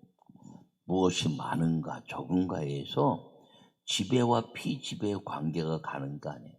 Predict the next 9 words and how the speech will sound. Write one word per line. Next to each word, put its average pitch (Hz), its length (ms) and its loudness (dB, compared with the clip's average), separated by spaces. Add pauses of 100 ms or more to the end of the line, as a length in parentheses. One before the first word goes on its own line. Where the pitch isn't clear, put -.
(340)
많으면 143 560 6
많은 110 380 2
대로 98 240 0
감사하고, 76 1000 -6 (340)
없으면 143 520 6
없는 98 420 2
대로 107 200 6
감사해서 85 760 0
뭐예요? 127 400 10